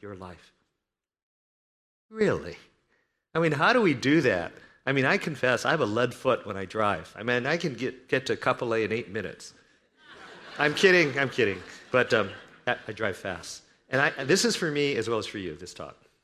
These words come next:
So how can we do this? I mean, we have so many things in our lives. We have watches that tell us when we're late, so we hurry. Or if it's an Apple Watch, it tells us that we need to get up and walk. <laughs> Or we have a new email or a text message, and we have deadlines and demands.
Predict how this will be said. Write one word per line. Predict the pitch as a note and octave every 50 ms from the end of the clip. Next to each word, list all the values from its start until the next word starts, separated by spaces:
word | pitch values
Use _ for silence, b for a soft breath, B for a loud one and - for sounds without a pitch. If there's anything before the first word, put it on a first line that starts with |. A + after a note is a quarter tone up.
| _ _ _ _ _ _ _
So | - D3+
how | C#3 G3 G#3+ A#3
can | - B3+ A#3+
we | G3+
do | D#3+ A#2 A2 A2 G2
this? | F#2 E2 D#2+ - -
I | C#3+
mean, | D#3 D3+ D3 D3 - B B B B B B B -
we | F3+
have | F3+ E3
so | - - G#3+ A3 A3
many | A3+ A3 A3 G3+
things | D#3+ - - - - - - G3 G#3 G3 E3+
in | E3+
our | D#3 D3+
lives. | D#3 D#3+ D#3 C#3+
We | F#3 B3
have | A#3+ E3 - -
watches | G#2 A#2 C#3+ D3+ E3+ F#3 - - C#3+ A2
that | A#2+ A2+ -
tell | - A#2+ A#2+ C#3
us | C#3 -
when | C#3 A#2 A#2
we're | B2 B2
late, | G#2+ F2 E2+ G2 B2 C3+ - - _ _ _ _
so | - - G#2+
we | A2 G#2+
hurry. | - F#2+ F#2+ F2+ G#2+ D3+ - B B B B B B B B B
Or | C3+
if | C3+ C3 -
it's | B2+ -
an | C3 A#2+
Apple | - A2+ A#2+ C3+ - E3 C#3+ A#2+
Watch, | G2+ G2 F#2 F#2+ B2 - - -
it | - A#2 -
tells | - - C3 B2 C3
us | B2+ A#2+ -
that | C#3 A2 A2+
we | A#2
need | A2+ A2+ A#2+ A2 -
to | G#2+
get | F#2+ - A2+ A2+
up | B2+ C#3 C#3 -
and | F#2 G#2 G2
walk. | F2+ G2+ A#2 A#2 G3+ G3 - - - - _ -
<laughs> | - - -
Or | C#3+ C3+
we | B2+
have | A2+
a | A2
new | A2 A2+ B2+ C3 -
email | A#2 B2 B2+ C3 C3+ B2+ B2+ C3 C3 C#3+ E3+ E3 B B B B
or | A#2+ G#2+
a |
text | G2+ - - B2+ C3 - - A2+
message, | A#2 A#2+ A#2+ - D#3 D3 D#3 D#3+ D#3 - B B B B B B2+
and | A#2+ A#2+
we | B2+
have | B2 A2+ G#2+
deadlines | - A#2 A2+ A2 A#2 A#2 A2+ B2+ D#3 E3 - -
and | - A#2 B2 D3+
demands. | E3+ E3 B2+ G#2+ G2+ G2 G#2 A#2+ E3 F3 - -